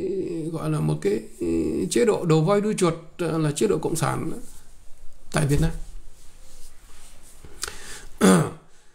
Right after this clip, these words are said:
Chứ ông Trần Huỳnh Duy Thức không như chúng tôi,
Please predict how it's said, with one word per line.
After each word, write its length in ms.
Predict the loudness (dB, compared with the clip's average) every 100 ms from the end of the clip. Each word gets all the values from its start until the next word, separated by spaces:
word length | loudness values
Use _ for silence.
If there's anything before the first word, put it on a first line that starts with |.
| _ -20 -20 -2
Chứ 180 | 2 2 -2 -12 -20 -20 -20 0
ông 180 | 4 6
Trần 140 | 6
Huỳnh 160 | 6 6
Duy 120 | 4
Thức 140 | 0
không 180 | 0 2
như 120 | 2 2
chúng 140 | 0
tôi, 240 | 2 0